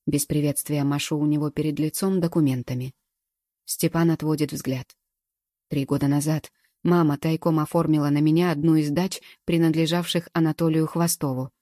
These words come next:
"Подарок с барского плеча любовника за спиной у нашего отца",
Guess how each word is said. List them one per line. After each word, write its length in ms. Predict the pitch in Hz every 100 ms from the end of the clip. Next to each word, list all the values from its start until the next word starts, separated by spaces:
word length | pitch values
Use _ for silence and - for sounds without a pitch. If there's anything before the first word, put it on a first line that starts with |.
| _ _ _ _ _ _ _ _ _ _
"Подарок 500 | 175 165 175 196 196
с 100 | 165
барского 500 | 156 180 180 185 170
плеча 420 | 170 175 170 180
любовника 720 | 180 180 196 247 185 143 147
за 120 | 139 160
спиной 460 | - 175 156 143
у 120 | - 165
нашего 440 | 160 - 160 156
отца", 400 | 156 - 143